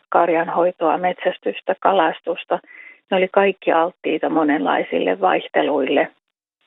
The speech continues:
Ja niinpä tuo onnen merkitys arkipäivässä oli kovin suuri, ja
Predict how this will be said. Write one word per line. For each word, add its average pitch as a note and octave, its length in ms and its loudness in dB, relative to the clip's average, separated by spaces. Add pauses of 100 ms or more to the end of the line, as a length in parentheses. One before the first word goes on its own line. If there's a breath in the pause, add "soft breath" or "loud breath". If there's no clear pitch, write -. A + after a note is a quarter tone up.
(160)
Ja F3 240 4
niinpä F#3 320 0
tuo F3+ 240 4
onnen G3 300 -2
merkitys E3 560 -2
arkipäivässä E3 840 -2
oli F3 280 0
kovin E3+ 400 -2
suuri, F#3 440 -2 (600 loud breath)
ja E3 320 2